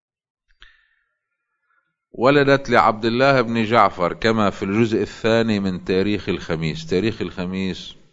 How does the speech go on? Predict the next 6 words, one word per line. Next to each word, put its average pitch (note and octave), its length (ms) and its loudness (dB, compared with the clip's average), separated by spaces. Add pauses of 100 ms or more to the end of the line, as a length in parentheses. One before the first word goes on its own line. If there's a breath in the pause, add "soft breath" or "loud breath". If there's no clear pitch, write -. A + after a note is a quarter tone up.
(300)
كتاب F#2+ 380 0
لعالم E2 460 0
سني D#2+ 500 -6 (960 soft breath)
اسمه - 300 -6
الديار E2+ 640 -2
بكري، D2+ 560 -8